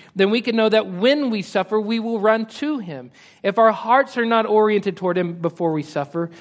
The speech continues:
we will run away from him. My friends, the difference between despair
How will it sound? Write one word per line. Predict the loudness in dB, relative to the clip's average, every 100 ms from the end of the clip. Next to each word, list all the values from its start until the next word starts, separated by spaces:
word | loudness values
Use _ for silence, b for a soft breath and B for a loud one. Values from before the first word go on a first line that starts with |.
| B B
we | 0
will | 2 2 2 2
run | 2 2 -4 -8
away | -6 0 0 0
from | -4 -14 -16
him. | -18 -18 -20 _ b b -12
My | -12
friends, | -2 0 0 -2 -8
the | -12
difference | 0 0 2 -2 -6
between | -8 -6 -6 -4
despair | -8 -6 0 2 0 -4